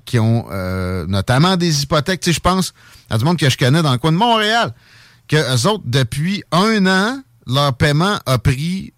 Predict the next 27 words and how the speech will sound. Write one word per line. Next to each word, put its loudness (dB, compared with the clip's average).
d'hypothèque -2
pour -2
une 2
maison 2
normale, 0
un -6
genre 0
de -2
six -4
cents 0
piastres, 0
six -4
cent 0
cinquante -2
de -6
plus -2
par 2
mois. 2
Ils -14
sont -4
cassés, -4
sont -10
à -8
côté -6
là, -4
puis -10
pourtant, 2